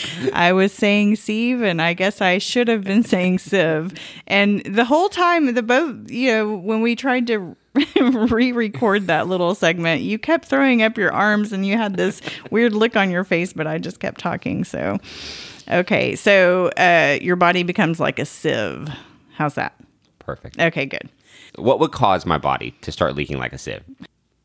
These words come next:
Speaker 1: The causes of spermatorrhea. Illicit or excessive sexual activity, especially masturbation.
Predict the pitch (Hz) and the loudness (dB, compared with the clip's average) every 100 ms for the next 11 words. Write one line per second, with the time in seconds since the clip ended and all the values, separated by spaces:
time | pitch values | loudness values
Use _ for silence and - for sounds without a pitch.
0 | _ 180 202 - 220 233 254 262 226 202 | _ -2 0 2 2 4 2 2 0 -4
1 | - 175 151 - 143 123 - - 151 - | -4 -4 -2 -2 -4 -6 -6 -6 -8 -14
2 | _ _ _ _ _ - _ _ _ _ | _ _ _ _ _ -18 _ _ _ _
3 | - 190 190 233 - 302 277 _ 190 185 | 0 4 4 2 2 0 0 _ 2 2
4 | 180 - 180 185 - 196 202 202 - - | 0 0 0 0 -2 0 0 -2 -8 -20
5 | _ - - 190 - 208 190 - 180 - | _ -10 0 0 2 2 2 2 0 -2
6 | - 165 147 151 185 185 _ _ _ _ | -2 -2 -2 -2 -2 -4 _ _ _ _
7 | - 175 - 180 170 185 175 175 180 - | -4 -4 0 0 0 0 0 0 -2 -2
8 | 151 143 - 143 139 139 - 53 | -2 -2 -4 -4 -4 -4 -6 -8